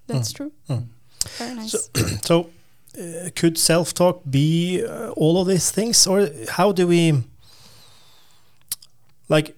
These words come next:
Speaker 2: you've probably done this, but you have a control group and then you have a self-talk group. How do you instruct the self-talk group to do self-talk? Because
Speaker 1: Okay.
Speaker 2: we do self-talk every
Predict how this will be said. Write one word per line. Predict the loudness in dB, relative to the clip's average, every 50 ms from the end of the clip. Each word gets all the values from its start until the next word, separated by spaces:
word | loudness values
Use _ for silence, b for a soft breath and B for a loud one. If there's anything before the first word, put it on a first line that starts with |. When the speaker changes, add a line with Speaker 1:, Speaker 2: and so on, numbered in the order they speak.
| -20 -18
Speaker 2:
you've | -8 -2 -2 0 0
probably | 2 2 2 2 2
done | 2 2 2 2 2 2
this, | 2 2 2
but | 2 0 -2 0 2
you | 2 4
have | 4 4 4
a | 4 4 4 6 6 6 6 6 6 4 4 2 2
control | 0 -2 0 2 0 2
group | 2 2 0 2
and | 2 2
then | 2 4
you | 4 4
have | 2 2
a | 2
self-talk | 2 2 2 2 0 -2 -2 -2
group. | -2 -6 -6 -6 -8 B B B B B B B
How | -8 -4 0 2 4 4 4
do | 2 2
you | 2 2
instruct | 2 2 2 2 2 2 0 -2 -2 -4 -4
the | -2
self-talk | 0 2 2 2 2 0 -2 -4 -4 -2 -2 -2 -2
group | -2 -2 -2 -2 -4 -6
to | -8 -6
do | -4 -4 -4 -4 -2
self-talk? | -2 -2 0 0 -2 -2 -4 -4 -4 -4 -4 -6 -10 -18 -20 -20 -14 -8
Because | -6 -2 2 4 4 4 2 0
Speaker 1:
Okay. | 0 0
Speaker 2:
we | 0 0 0
do | 0 0 -2 -2
self-talk | 0 0 0 0 -2 -2 -4 -4 -4 -4 -4 -6 -10 -18 -18 b b b b b b b b b b b
every | 0 0 2 2 2 0 0 -2